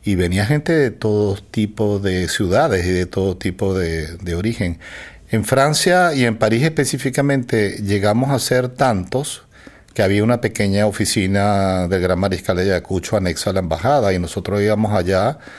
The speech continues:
de vez en cuando a arreglar cualquier papel, a cualquier tipo de información. Bueno, me acuerdo mucho que en un momento dado, este,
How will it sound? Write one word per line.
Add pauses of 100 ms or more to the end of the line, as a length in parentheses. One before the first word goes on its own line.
(240)
de
vez
en
cuando
a
arreglar
cualquier
papel,
a
cualquier
tipo
de
información. (840)
Bueno,
me
acuerdo
mucho
que
en
un
momento
dado,
este,